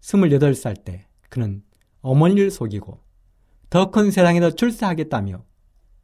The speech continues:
당시에 가장 큰 도시요 영원한 도시로 불리던 로마로 떠났습니다. 그렇게 어거스틴은 신앙으로부터의 도피와 세속으로부터의 타락은 이후에도 한동안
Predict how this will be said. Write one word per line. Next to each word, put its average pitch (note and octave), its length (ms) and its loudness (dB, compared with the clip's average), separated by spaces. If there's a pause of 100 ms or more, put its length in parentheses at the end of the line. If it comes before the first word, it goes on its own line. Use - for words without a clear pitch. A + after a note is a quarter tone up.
(140)
당시에 B2 480 -4
가장 D#3+ 260 -4
큰 D3+ 180 -2
도시요 C#3 500 -2 (340)
영원한 F#3+ 320 6
도시로 F3+ 320 0
불리던 D3+ 500 0 (320)
로마로 A#2+ 440 -2
떠났습니다. G#2 640 -14 (1600)
그렇게 G#2 500 -10 (540)
어거스틴은 C#3+ 760 0
신앙으로부터의 F#3 760 0
도피와 C#3+ 580 -6 (680)
세속으로부터의 G3+ 800 0
타락은 D3 680 -2 (240)
이후에도 A#2 500 -2
한동안 F3+ 600 -2